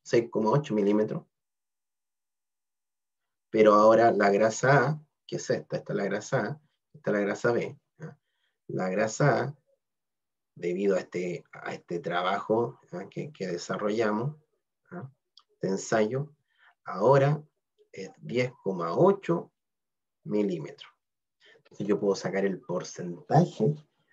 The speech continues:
de este cambio, ¿ya? de penetración. Y ese porcentaje, ¿ya? nosotros lo dejamos declarado, ¿ya? En cambio, la grasa B, ¿ya? yo tenía al inicio, eh,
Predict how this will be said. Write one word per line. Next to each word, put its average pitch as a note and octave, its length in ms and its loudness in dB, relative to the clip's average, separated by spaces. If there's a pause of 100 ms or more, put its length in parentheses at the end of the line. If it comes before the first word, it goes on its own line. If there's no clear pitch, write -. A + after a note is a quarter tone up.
(100)
de G#2+ 240 2
este G2 500 2 (140)
cambio, C3 640 2 (380)
¿ya? G2 160 -6
de G#2 120 -2
penetración. G#2 640 0 (260)
Y A2 300 0
ese D#3 260 2
porcentaje, C#3 920 -2 (520)
¿ya? C#3 180 -2 (360)
nosotros C3 420 4
lo B2 100 6
dejamos A#2+ 380 4
declarado, G#2+ 580 0 (300)
¿ya? A2 240 -8 (400)
En - 120 -10
cambio, G#2+ 300 2
la G2 100 0
grasa A2 340 2
B, F#3+ 220 6 (760)
¿ya? - 80 -16 (1120)
yo F#2 140 -2
tenía G2 560 0 (260)
al F2+ 320 -6
inicio, A2 720 -4 (420)
eh, F2 340 -6